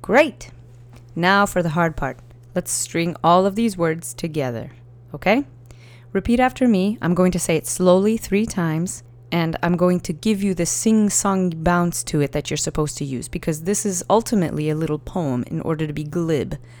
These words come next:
As a saying, it's supposed to be short, sweet, and memorable. And it rhymes because it's supposed to be playful.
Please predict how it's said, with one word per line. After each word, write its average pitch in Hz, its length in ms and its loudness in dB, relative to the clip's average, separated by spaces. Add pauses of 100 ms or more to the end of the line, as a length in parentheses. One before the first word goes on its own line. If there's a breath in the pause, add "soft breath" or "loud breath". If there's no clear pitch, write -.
As 160 160 -2
a 156 60 -4
saying, 170 360 0
it's 147 120 -6
supposed 160 280 -2
to 156 60 -8
be 147 100 -6
short, 175 360 0
sweet, - 280 -4
and 156 160 -2
memorable. 131 460 -2 (580 loud breath)
And 151 280 -4 (380 loud breath)
it - 220 -2
rhymes 160 640 0
because 147 400 -4
it's - 120 -8
supposed 151 320 -2
to 156 60 -10
be 143 100 -8
playful. - 540 -6